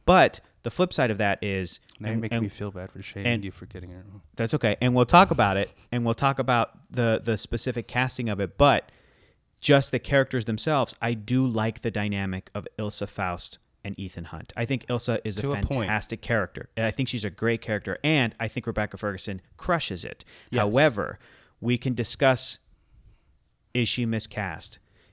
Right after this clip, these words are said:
Speaker 1: Is there, <sighs> is there a version of this movie and this story that does not continue to
Speaker 2: Have a twenty-one year
Speaker 1: have a
Speaker 2: age gap?
Speaker 1: twenty-one year age gap? That's the big key, because I noticed this five years ago in twenty fifteen. I did, like, a tweet thread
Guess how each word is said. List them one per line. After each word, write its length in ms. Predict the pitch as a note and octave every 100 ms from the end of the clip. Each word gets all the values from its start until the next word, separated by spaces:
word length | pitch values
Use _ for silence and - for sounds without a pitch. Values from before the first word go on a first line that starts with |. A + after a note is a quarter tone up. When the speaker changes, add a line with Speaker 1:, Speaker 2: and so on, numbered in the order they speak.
| _ -
Speaker 1:
Is 320 | A#2+ B2 G#2+
there, 600 | A#2 A#2 A2+ G#2+ G#2 - _ _ _ _ _ _ - _ _ _ -
<sighs> 320 | - - -
is 140 | C#3+ C3
there 160 | D3+
a 60 | A#2
version 360 | A#2+ D3 D#3
of 140 | C#3+ A2+
this 200 | C3 -
movie 260 | C3 A#2+ A2
and 80 |
this 140 | A2+ -
story 600 | - - A2+ G#2 F#2 F2
that 180 | A#2 F#2+
does 200 | A2 G2
not 580 | G#2 A2+ A2+ A2+ - - _ _ _ _ _ _
continue 540 | - A#2+ - B2+ A#2+ A2+
to 460 | - A2 G2+ G2 F#2+ _ _ -
Speaker 2:
Have 120 | G2+
a 40 |
twenty-one 480 | - - G2 G2 F2
year 80 | G2+
Speaker 1:
have 140 | G#2 G#2
a 40 |
Speaker 2:
age 160 | F#2 -
gap? 160 | A2
Speaker 1:
twenty-one 460 | B2+ C3 B2+ A#2 A2
year 140 | G#2
age 240 | - F#2 -
gap? 220 | F2 E2+
That's 260 | B2 D3 -
the 80 | C#3+
big 240 | C3+ B2
key, 240 | - G2
because 320 | C#2+ C3 C#3+ -
I 220 | C3+ F#3+ F3+
noticed 360 | D#3 D#3+ D3+
this 220 | C#3+ B2+ - - -
five 280 | - E3 F3+
years 160 | F#3+ F3+
ago 140 | C#3+
in 60 | A#2+
twenty 180 | D#3
fifteen. 320 | C#3+ C3 D3+ B2+
I 80 |
did, 160 | C3 C#3+
like, 180 | B2+ A#2+
a 60 |
tweet 380 | G#2+ - D#3+ -
thread 400 | - G2+ E2+ -